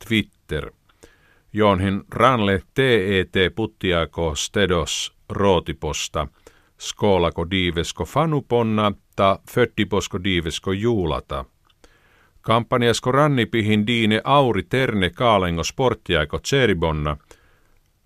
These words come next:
Hylibosko tiiotata skolako stedosko rootiposta.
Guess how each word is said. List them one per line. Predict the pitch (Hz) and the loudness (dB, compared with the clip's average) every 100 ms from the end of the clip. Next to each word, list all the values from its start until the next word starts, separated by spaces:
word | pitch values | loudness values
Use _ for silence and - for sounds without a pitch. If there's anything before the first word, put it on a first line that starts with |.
| - | -4
Hylibosko | 107 107 101 90 95 - - 90 85 92 - | 0 2 2 4 2 0 -4 -2 -2 -4 -6
tiiotata | 110 98 90 85 87 95 85 85 | -2 2 0 0 -2 0 -2 -2
skolako | - - 113 110 92 85 - 85 82 | -6 -6 0 2 2 0 0 -2 -2
stedosko | - 110 95 82 - - 82 | -4 0 2 2 -2 -6 -4
rootiposta. | 95 87 73 60 73 71 - - 82 | 0 0 -2 -6 -12 -10 -10 -12 -18